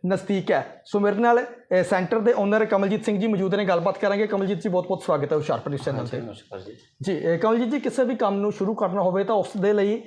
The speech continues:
Speaker 1: ਇੱਕ ਉਦੇਸ਼ ਦਾ ਹੋਣਾ, ਇੱਕ ਮੋਟਿਵ ਦਾ ਹੋਣਾ ਬਹੁਤ ਜ਼ਰੂਰੀ ਹੈ। ਸੋ ਕੀ ਮੋਟਿਵ ਹੈ ਤੁਹਾਡੇ ਵੱਲੋਂ ਜੋ ਸੈਂਟਰ ਚਲਾਇਆ ਜਾ ਰਿਹਾ ਜੀ ਹੁਣ?
Speaker 2: ਸਾਡਾ ਮੇਨ ਮੋਟਿਵ ਸਰ ਇਹ ਹੈ ਕਿ ਅਸੀਂ ਚਾਹੁੰਦੇ ਹਾਂ ਹਰ ਲੜਕੀ ਆਪਣੇ ਪੈਰਾਂ 'ਤੇ ਖੜੀ ਹੋਵੇ,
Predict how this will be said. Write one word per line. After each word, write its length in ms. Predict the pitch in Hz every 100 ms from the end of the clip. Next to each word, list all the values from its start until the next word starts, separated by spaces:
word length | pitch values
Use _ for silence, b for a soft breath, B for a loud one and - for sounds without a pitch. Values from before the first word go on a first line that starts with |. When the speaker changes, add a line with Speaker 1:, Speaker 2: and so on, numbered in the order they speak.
| B B
Speaker 1:
ਇੱਕ 160 | 185 175
ਉਦੇਸ਼ 420 | - 175 185 185
ਦਾ 100 | 202
ਹੋਣਾ, 180 | 196 208
ਇੱਕ 120 | 208
ਮੋਟਿਵ 360 | 208 175 196 175
ਦਾ 80 | 202
ਹੋਣਾ 160 | 190
ਬਹੁਤ 240 | 175 185 190
ਜ਼ਰੂਰੀ 360 | 160 151 151
ਹੈ। 80 | 151
ਸੋ 140 | 147 214
ਕੀ 220 | 214 226
ਮੋਟਿਵ 340 | 214 202 220
ਹੈ 60 | 220
ਤੁਹਾਡੇ 280 | 220 185 185
ਵੱਲੋਂ 260 | 190 196
ਜੋ 300 | 185 180 180 B B
ਸੈਂਟਰ 320 | - 180 165
ਚਲਾਇਆ 260 | 175 156 147
ਜਾ 140 | 139
ਰਿਹਾ 120 | 131
ਜੀ 80 | 147
ਹੁਣ? 120 | 139 - B B B _ -
Speaker 2:
ਸਾਡਾ 220 | 135 135
ਮੇਨ 240 | 139 135
ਮੋਟਿਵ 280 | 135 135 139
ਸਰ 220 | 135 147
ਇਹ 280 | 135 127 135
ਹੈ 100 | 131
ਕਿ 220 | 127 143
ਅਸੀਂ 200 | 131 139
ਚਾਹੁੰਦੇ 300 | 143 139 143
ਹਾਂ 100 | 147 143
ਹਰ 200 | 151 160
ਲੜਕੀ 580 | 151 120 - 143 143 147 B B B
ਆਪਣੇ 240 | 131 151
ਪੈਰਾਂ 280 | 147 139 127
'ਤੇ 140 | 123 131
ਖੜੀ 260 | 123 110
ਹੋਵੇ, 300 | 123 113 131